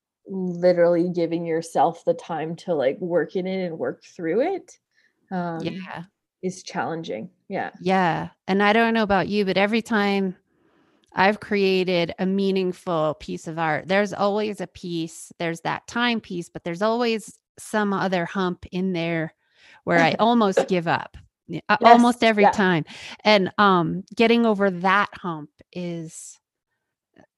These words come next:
Speaker 2: is, there's something really powerful there, 'cause that's kind of the, to me, that's, like,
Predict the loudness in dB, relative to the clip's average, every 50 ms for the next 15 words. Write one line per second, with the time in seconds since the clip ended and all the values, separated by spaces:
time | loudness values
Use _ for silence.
0 | _ _ -4 -2 -2 -2 -2 -4 -8 -8 -4 0 0 0 0 0 0 -2 -2 0
1 | 0 0 2 2 4 4 2 0 -2 -2 -2 0 0 0 -2 -4 -8 -8 -8 -6
2 | -6 -6 -6 -6 -8 -10 -12 -10 -10 -10 -4 -2 -2 -2 -2 -4 -8 -18 -12 -8
3 | -4 -4 -4 -4 -4 -6 -4 -4 -4 -4 -6 -8 -12 _ _ _ _ _ _ _
4 | _ _ _ -10 -6 -4 -2 -2 -2 -2 -4 -6 -6 -8 -10 -12 -12 -12